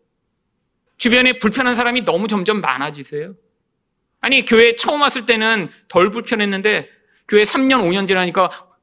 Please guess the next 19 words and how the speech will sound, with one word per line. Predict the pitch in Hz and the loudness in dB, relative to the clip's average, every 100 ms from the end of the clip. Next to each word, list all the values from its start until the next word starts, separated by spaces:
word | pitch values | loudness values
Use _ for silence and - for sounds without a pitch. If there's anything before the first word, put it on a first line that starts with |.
| _ | _
이렇게 | 180 185 | -2 0
리스트가 | 180 220 - - 233 | 2 0 0 -2 0
점점 | 196 190 202 | 0 0 0
늘어나고 | - 160 160 143 | 0 -2 -2 -6
계세요? | 135 120 143 220 _ _ _ _ _ _ _ _ - - - | -10 -12 -14 -18 _ _ _ _ _ _ _ _ -20 -8 -4
여러분, | 285 | -2
그렇다면 | 311 233 294 254 262 | 0 0 0 0 0
지금 | 208 240 | 0 0
여러분 | 180 175 202 | 0 0 0
안에 | 202 | 0
심각한 | 214 - 339 - 262 | -2 -4 -6 -4 -6
문제가 | 143 160 185 | -6 -8 -6
있는 | 196 180 | -8 -10
것입니다. | 151 156 127 143 143 151 _ _ _ _ _ - | -12 -16 -20 -20 -20 -20 _ _ _ _ _ -4
여러분, | 247 240 | 2 2
여기에 | 175 202 233 196 123 | 4 4 2 2 -4
우리가 | 135 214 | -4 -4
모인 | 151 147 214 190 | -4 -4 -4 -4
이유가 | 131 165 214 165 - | -2 0 2 0 -6